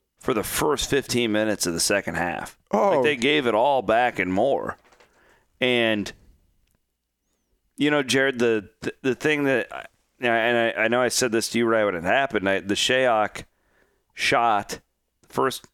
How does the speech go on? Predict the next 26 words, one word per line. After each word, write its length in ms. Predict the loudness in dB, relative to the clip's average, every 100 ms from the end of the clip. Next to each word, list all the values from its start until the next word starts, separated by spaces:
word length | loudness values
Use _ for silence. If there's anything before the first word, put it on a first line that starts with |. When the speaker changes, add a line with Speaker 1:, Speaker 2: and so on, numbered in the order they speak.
| _ _ _
Speaker 1:
it 100 | -4
just, 340 | -2 0 -2 -4
it 100 | -2
had 240 | 0 0 2
Monte 420 | 0 0 0 0
Morris 580 | 2 0 0 -2 -4 -8 _ _
circa 420 | -2 0 0 -2
twenty 340 | -2 -2 -2
fifteen 520 | -2 -4 -2 -2 -2 0
written 240 | -2 0
all 220 | 0 2
over 260 | 0 0 -2
it. 140 | -2 -6 -18 -6
Speaker 2:
Yeah. 200 | -2 2
Speaker 1:
That 260 | 2 0 0
team, 540 | 0 2 2 0 -4 -12 _ _ _ _
I 60 | -2
think 140 | 0
a 40 | 2
lot 160 | 2
of 80 | 0
people 200 | -2 -2
forget 280 | -2 0 2
about 260 | 2 0
that 200 | 0 -2
game, 340 | -2 -4 -4